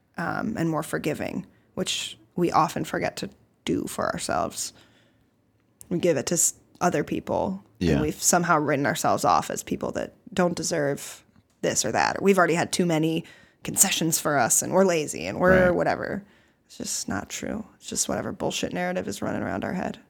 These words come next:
Speaker 2: Do you find that stepping outside of yourself or imagining that it's someone else, is that effective for you?
Speaker 1: Yeah. Yeah. And sometimes it's not.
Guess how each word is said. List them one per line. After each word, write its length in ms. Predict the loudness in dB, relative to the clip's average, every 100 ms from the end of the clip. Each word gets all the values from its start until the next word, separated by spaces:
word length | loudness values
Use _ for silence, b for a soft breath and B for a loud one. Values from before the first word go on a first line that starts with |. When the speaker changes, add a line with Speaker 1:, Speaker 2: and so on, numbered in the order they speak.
| -2
Speaker 2:
Do 100 | 2
you 80 | 4
find 280 | 4 4 6
that 260 | 4 2
stepping 340 | 2 2 4 4
outside 260 | 4 4
of 100 | 2
yourself 380 | 2 4 2 2
or 40 | 2
imagining 600 | 4 4 4 4 4 4
that 180 | 2 0
it's 120 | -4
someone 220 | 2 4 4
else, 440 | 4 2 -2 -4 _ _ _ _ _ _ -4
is 100 | 2
that 160 | 2
effective 360 | 4 0 0 -2
for 180 | 2 2
you? 140 | 0 -4 _
Speaker 1:
Yeah. 160 | 2 2 0 _ _ _ _ _
Yeah. 100 | -4 -2 0
And 100 | 4
sometimes 240 | 8 6
it's 220 | 4 -2 -4 _ -20 -14 0
not. 400 | 2 4 2